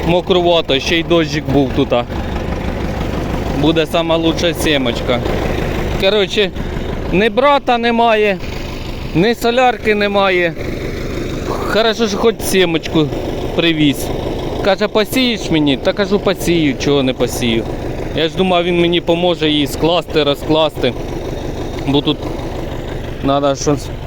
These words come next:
в робоче і не в робоче положення ставити.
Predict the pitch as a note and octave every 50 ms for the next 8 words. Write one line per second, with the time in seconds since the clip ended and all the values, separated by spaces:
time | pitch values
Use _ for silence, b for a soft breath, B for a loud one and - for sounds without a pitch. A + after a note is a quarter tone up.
0 | - - - - - - - - - - - - - - - - C#2+ - - -
1 | - - - - - - - - - - B2 B2+ C#3 D#3 F3 E3+ E3 F#3 G3+ G3+
2 | F#3+ - - E3 D#3+ D#3 D#3 D#3+ D#3+ E3+ F3+ G3+ F#3 E3+ F3 F3 F3 E3 D#3 E3
3 | E3+ E3 - - D#3 C#3 - D#3+ D#3+ D#3 D#3+ D#3+ D3 C3 C#3 C#3 C#3 C#3 C#3 C3+
4 | - - D3+ D3 C#3+ C3 B2 A#2+ A2+ -